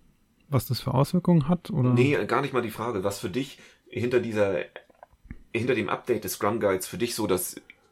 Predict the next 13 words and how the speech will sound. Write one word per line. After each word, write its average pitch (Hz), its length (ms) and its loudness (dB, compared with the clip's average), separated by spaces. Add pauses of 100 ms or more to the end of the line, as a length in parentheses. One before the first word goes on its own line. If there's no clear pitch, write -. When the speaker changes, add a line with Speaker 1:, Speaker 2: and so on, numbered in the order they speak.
(140)
Speaker 2:
überliegende 107 500 2
Thema 107 320 0
war, 80 140 -2
weil 87 100 0
für - 120 -10
mich 104 240 -2
waren 101 180 -2
es 92 120 -6
eben 98 240 -6
diese, 90 360 -6 (520)
ähm, 87 480 -4
diese 90 200 -6
Ziele. 82 400 -4